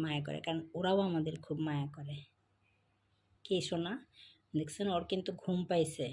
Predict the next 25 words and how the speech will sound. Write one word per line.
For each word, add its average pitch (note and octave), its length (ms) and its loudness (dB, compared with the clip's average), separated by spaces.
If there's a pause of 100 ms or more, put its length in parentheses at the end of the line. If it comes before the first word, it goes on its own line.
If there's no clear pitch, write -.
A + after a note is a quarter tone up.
(680)
কিন্তু F3+ 260 -2 (120)
ও - 20 0 (120)
অপেক্ষা F3+ 360 -4
করতেছে D3+ 360 -6 (100)
যে C#3 100 2 (840)
মেহেকের E3+ 400 2
বাবা D#3+ 160 2 (100)
কখন D#3 220 -2 (120)
আসবে, C#3+ 280 -6 (3000)
কারণ E3+ 160 -2 (100)
মেহেকের E3+ 400 0
বাবার F3 240 2
প্রতি F3+ 280 -4
ওর E3+ 180 2
দুর্বলতা F3+ 480 0 (100)
অনেক D#3 180 0 (120)
বেশি, D3 200 -4 (100)
আমার E3 160 -6 (100)
থেকে F#3 180 -6 (120)
অনেক D#3 160 0 (140)
বেশি। D3 280 -8 (1200)
যখন F#3 380 2 (120)
গেটে F#3 260 0 (100)
আওয়াজ F#3+ 240 4 (100)
হয়, G#3 220 4